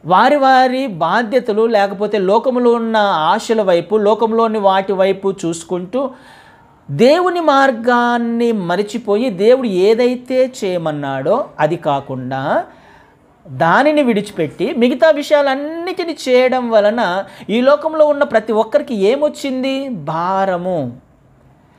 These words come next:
ప్రయాస. ఇందాక ఆ యవనస్తుడు అది తప్ప మొత్తము అవి తిన-, దాన్ని చూడడానికి ప్రయత్నం చేసి అదంతా చిందరవందర చేసేసాడు. ఇప్పుడు ఏం చేయాలి దాన్ని? ఆ ఫుడ్‌నంతా, డిషెస్‌నంతా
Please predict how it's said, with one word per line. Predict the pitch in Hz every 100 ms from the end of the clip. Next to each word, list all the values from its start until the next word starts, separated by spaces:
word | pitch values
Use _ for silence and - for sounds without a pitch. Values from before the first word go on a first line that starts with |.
| _ _ -
ప్రయాస. | 175 190 196 190 185 185 180 139 127 - _ _ _ _ _ _ _ _ -
ఇందాక | 170 214 247 226
ఆ | 214 202
యవనస్తుడు | 170 165 196 214 214 - 190 202 160 170 220 - - _ _ _ -
అది | 151 165 170
తప్ప | 175 175 - 240 202
మొత్తము | 190 196 - 262 240 214 208
అవి | 180 175
తిన-, | 170 185 185 165 160 165
దాన్ని | 165 170 180 180
చూడడానికి | 175 - 214 202 208 190
ప్రయత్నం | 175 180 180
చేసి | 175 165 196 156 160 - -
అదంతా | 160 196 226 262 269 269
చిందరవందర | 247 247 233 220 208 202
చేసేసాడు. | 175 170 160 143 120 -
ఇప్పుడు | 170 185
ఏం | 180 233
చేయాలి | 262 269 254
దాన్ని? | 240 226 226 220 214 226 - _ _ - _ _ _ _ _ 151
ఆ |
ఫుడ్‌నంతా, | 156 202 196 233 233 240
డిషెస్‌నంతా | 208 196 220 220 208 220 226 240 220